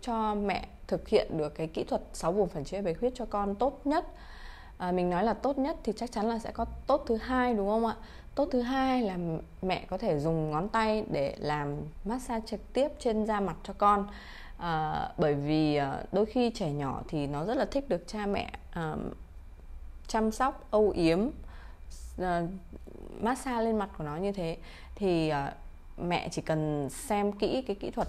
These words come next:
thôi thì cũng có thể làm được cho con rồi. À, còn nếu mà sử dụng cái cây giò day này thì đối với trẻ nhỏ mình sẽ sử dụng cái đầu này gọi là đầu day phớt. Thì cách mà thực hiện sáu vùng phản chiếu hẹp bạch huyết ấy,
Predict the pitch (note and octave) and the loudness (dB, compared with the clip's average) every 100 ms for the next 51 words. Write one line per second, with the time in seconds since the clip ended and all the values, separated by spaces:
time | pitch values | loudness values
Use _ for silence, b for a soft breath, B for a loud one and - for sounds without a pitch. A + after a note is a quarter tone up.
0 | - F#3+ F#3 F3+ - E3+ - G#3 F#3+ F#3+ | 0 2 2 -2 -8 -8 -6 -4 -4 -4
1 | F#3 C#3+ D3 D3 C#3+ C#3+ C#3+ C#3 - F3 | -4 -2 -2 -2 -2 -2 -2 -4 -8 -8
2 | F3+ F#3 F3+ E3 D3 C3+ B B B B | -4 -2 2 4 4 0 B B B B
3 | - E3 D#3 - E3+ D#3+ D#3 E3 G3 B3+ | -6 -2 -2 2 2 2 0 2 2 2
4 | G#3 - D#3+ D3+ - F#3 G#3 G3+ G3+ F3 | 0 -2 0 0 0 0 4 6 6 4
5 | D#3+ D3+ F3+ F#3+ F3 D3+ D#3 - E3 D3+ | 2 2 2 2 0 -2 -6 0 2 2
6 | C#3+ D#3 G#3 A3 F#3 D#3 C3+ C#3 C#3+ - | 2 2 2 0 -2 -2 -2 -2 -4 -4
7 | - - C3+ - - D#3+ E3 F3+ D#3+ C#3+ | -4 -2 0 -2 -4 -2 2 4 4 2
8 | - B B B E3 E3 D3+ C#3+ - C#3 | -2 B B B -2 2 2 0 -2 -2
9 | C#3 C#3 C#3 C3+ D3 F3 F#3 F#3 F3 F3 | 2 4 4 2 0 2 2 0 0 2
10 | B3 - - - - - - - - - | 2 -2 -10 -10 -10 -10 -10 -12 -14 -16
11 | - - - - - G3 E3+ - C4 - | -16 -16 -14 -14 -2 2 2 4 2 2
12 | - - F#3 F3+ D#3+ D3 C#3 F3+ D#3 G3+ | -4 -4 2 6 6 6 2 0 2 2
13 | - - - E3+ G3+ F3 D3+ C#3 - G#3+ | 0 -4 -4 0 2 2 0 -2 -2 -2
14 | G3+ F#3 - B3+ D4 | -4 -4 2 4 4